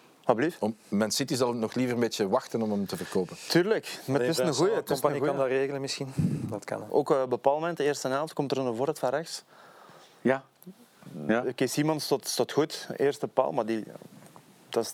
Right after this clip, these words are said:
Speaker 1: een goede loopactie voor zijn man. Het was Mechelen ook, denk ik, dat hij ervoor komt.
Speaker 4: Ja. Het was
Speaker 1: Daar ook
Speaker 4: voorzet,
Speaker 1: kun je ook zien
Speaker 4: voorzet
Speaker 1: van
Speaker 4: van Murillo daar, hè, die
Speaker 1: typische
Speaker 4: tijd
Speaker 1: spitsenacties
Speaker 4: Ja.
Speaker 1: en, en plus, het is een goed aanspeelpunt, hij kan de bal bijhouden, hij is snel.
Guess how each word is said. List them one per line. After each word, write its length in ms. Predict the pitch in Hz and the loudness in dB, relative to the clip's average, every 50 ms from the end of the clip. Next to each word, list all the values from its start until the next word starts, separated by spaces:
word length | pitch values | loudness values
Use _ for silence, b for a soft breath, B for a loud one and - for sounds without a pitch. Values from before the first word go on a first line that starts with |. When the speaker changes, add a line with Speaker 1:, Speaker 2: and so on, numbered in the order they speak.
| - 87 | -6 -6
Speaker 1:
een 60 | 117 | -2
goede 220 | 113 - 127 135 127 | 0 0 2 2 2
loopactie 640 | 123 135 143 - - 147 139 - - 151 143 135 120 | 2 2 0 0 0 -2 -2 0 -2 -2 0 0 -2
voor 220 | 107 117 120 135 | -2 0 0 0
zijn 200 | 127 135 127 117 | 0 0 0 0
man. 160 | 117 123 139 | 0 0 -2
Het 80 | 139 120 | -2 -2
was 160 | 117 113 104 | -2 -2 0
Mechelen 320 | 117 120 131 - 143 143 | 0 -2 -2 0 -2 -4
ook, 60 | 143 135 | -2 -2
denk 180 | 143 143 143 | -4 -4 -4
ik, 60 | 135 | -6
dat 100 | - - | -4 -2
hij 80 | - 123 | 0 0
ervoor 200 | 113 110 135 131 | 0 0 -4 -4
komt. 260 | - - 147 151 - | -4 -6 -6 -4 -2
Speaker 4:
Ja. 80 | - 104 | -2 -2
Het 840 | 107 - - _ - - - - - - - - - - - - - | -2 -2 -6 _ -20 -20 -20 -20 -20 -20 -20 -20 -20 -20 -20 -6 -2
was 140 | 113 104 - | -2 -2 2
Speaker 1:
Daar 140 | 110 123 139 | 2 2 2
ook 100 | 147 104 | 2 2
Speaker 4:
voorzet, 80 | 117 139 | 0 0
Speaker 1:
kun 80 | 147 - | 0 0
je 60 | 139 | -2
ook 100 | 127 113 | -2 -2
zien 120 | - - 123 | 0 -2 0
Speaker 4:
voorzet 160 | 113 110 135 | 0 0 0
Speaker 1:
van 100 | 127 120 | 0 0
Speaker 4:
van 120 | 117 113 110 | 0 0 0
Murillo 480 | 107 104 110 113 110 104 98 92 92 | 0 0 0 0 0 0 -2 -2 -2
daar, 180 | 87 90 90 90 | 0 0 0 0
hè, 60 | 90 | 0
die 80 | 95 107 | 0 -2
Speaker 1:
typische 260 | - - 107 - 139 | -2 -2 -2 0 0
Speaker 4:
tijd 120 | 107 101 95 | -2 2 2
Speaker 1:
spitsenacties 640 | 104 151 - - 147 131 135 135 - - 139 123 101 | 2 2 2 0 0 0 0 -2 -2 -4 -4 -2 -2
Speaker 4:
Ja. 100 | 104 110 | -2 -2
Speaker 1:
en, 320 | 117 123 123 120 120 - | -2 -2 -2 -2 -4 -2
en 340 | 110 117 117 113 110 104 B B B B B B B B B B B B B B B - - | -2 -2 -2 -2 -4 -6 B B B B B B B B B B B B B B B -6 0
plus, 240 | - 135 151 - | 2 2 2 2
het 100 | - - | 0 -2
is 120 | 143 131 117 | -2 0 0
een 60 | 123 | 2
goed 120 | 123 123 | 2 2
aanspeelpunt, 580 | 117 127 139 139 - 160 156 - - 170 170 160 | 2 2 0 0 0 0 0 2 2 0 0 0
hij 80 | - 131 | -2 -2
kan 140 | - 127 120 | -2 0 0
de 60 | 110 | 2
bal 220 | 107 104 110 123 | 2 2 2 4
bijhouden, 360 | 135 143 147 156 165 170 180 127 | 2 0 0 0 0 0 0 0
hij 100 | 107 107 | 0 -2
is 140 | 104 - | -2 -4
snel. 420 | - - 117 117 113 131 151 170 | -4 -2 0 0 0 0 0 -4